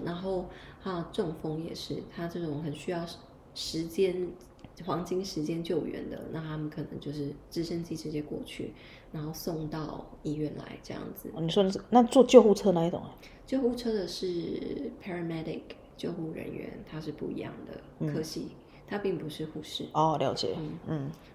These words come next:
Speaker 1: 对，那还有另外
Speaker 2: 哎，可是你护士可以去做那个吗？
Speaker 1: 可以，你也需要额外读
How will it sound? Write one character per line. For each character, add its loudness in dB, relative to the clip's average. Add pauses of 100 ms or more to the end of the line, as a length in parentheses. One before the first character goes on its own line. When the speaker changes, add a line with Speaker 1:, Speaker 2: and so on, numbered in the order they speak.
(100)
Speaker 1:
对， -4
那 -4
还 -6
有 4
另 0
外 10
Speaker 2:
哎， 10
可 12
是 12
你 10
护 8
士 4
可 4
以 2
去 4
做 2
那 2
个 -2
吗？ -4 (220)
Speaker 1:
可 0
以， 4
你 0
也 0
需 -4
要 0
额 0
外 0 (100)
读 0